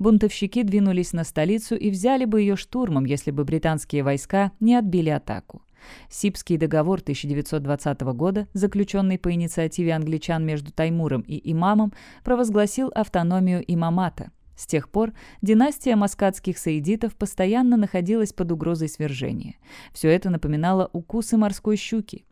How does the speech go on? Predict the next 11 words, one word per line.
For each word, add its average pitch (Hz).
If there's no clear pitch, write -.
китайскую 160
казнь, 185
при 139
которой 165
от -
еще 160
живого 165
человека 147
отрезали 170
куски -
плоти. -